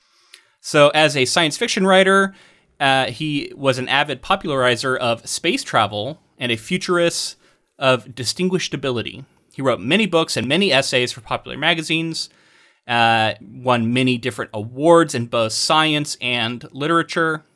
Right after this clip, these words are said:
He was often called the prophet of the space age. His science fiction writings in particular earned him a number of Hugo and Nebula Awards, um, and he had a very large readership,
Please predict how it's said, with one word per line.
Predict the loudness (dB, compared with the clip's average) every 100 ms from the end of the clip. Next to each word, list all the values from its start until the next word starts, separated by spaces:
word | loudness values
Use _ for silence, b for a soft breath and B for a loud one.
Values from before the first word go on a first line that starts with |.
| _
He | -12 -4 0 0
was | 0 2 2 -2
often | -4 -4 -2 -6
called | -2 2 6 6 4 2
the | -10
prophet | -16 -2 -2 0 -4 -4
of | -10
the | -8
space | -10 -4 -4 -4
age. | -8 -10 -12 -16 -18 -18 _ _ _ _ _ _ _ _ -10
His | -4
science | 0 2 0
fiction | -4 -4 2
writings | 4 4 0
in | -4
particular | -8 -12 -6 -4
earned | -2 -2
him | -2 -2
a |
number | -2 -4 -4
of | -6
Hugo | -6 -6 2 4 4
and | 2
Nebula | 0 0 0 2
Awards, | 0 -2 0 0 -2 -8 -16 b b b b -4
um, | 0 2 0 -4 -2
and | -2 -2
he | 0
had | 0 0
a |
very | 0 2 2 4
large | 2 2 0
readership, | -4 -4 -4 0 0 0